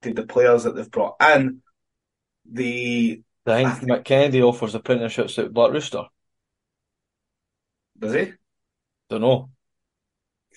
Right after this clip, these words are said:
Speaker 1: But, look, how do you be, I, I don't, I'm not even gonna go down that. I'm gonna get lost in a fucking tangent if I start asking about how do you become a, a, an apprentice as a rooster. But anyway, um,
Speaker 2: <laughs>
Speaker 1: but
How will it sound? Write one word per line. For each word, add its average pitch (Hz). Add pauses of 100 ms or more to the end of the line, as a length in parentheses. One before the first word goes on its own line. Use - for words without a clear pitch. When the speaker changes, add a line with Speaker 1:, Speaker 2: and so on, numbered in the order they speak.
(1800)
Speaker 1:
But, 123 (420)
look, 123 (240)
how -
do 165
you 160
be, 160 (160)
I, -
I -
don't, 120
I'm 110
not 110
even 110
gonna 90
go 104
down 110
that. 101
I'm 104
gonna 113
get 107
lost 107
in 104
a -
fucking 107
tangent 110
if -
I 98
start -
asking 104
about 98
how 107
do 107
you 110
become 110
a, 104 (180)
a, 98 (400)
an 110
apprentice 110
as -
a 98
rooster. 110
But 110
anyway, 104 (720)
um, 151 (180)
Speaker 2:
<laughs> -
Speaker 1:
but -